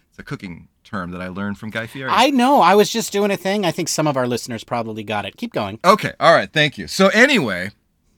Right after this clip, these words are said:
Speaker 1: uh, so I've been working on this shrub because, you know, I, um, I've learned that this is kind of a fun way of integrating some new flavors into cocktails. And I was really curious about it. And,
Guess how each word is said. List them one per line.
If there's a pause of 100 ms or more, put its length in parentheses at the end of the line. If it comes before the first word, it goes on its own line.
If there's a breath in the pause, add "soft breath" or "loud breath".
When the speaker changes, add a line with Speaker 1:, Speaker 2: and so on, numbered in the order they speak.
(220)
Speaker 1:
uh,
so
I've
been
working
on
this
shrub
because,
you
know,
I,
um,
I've
learned
that
this
is
kind
of
a
fun
way
of
integrating
some
new
flavors
into
cocktails.
And
I
was
really
curious
about
it.
And,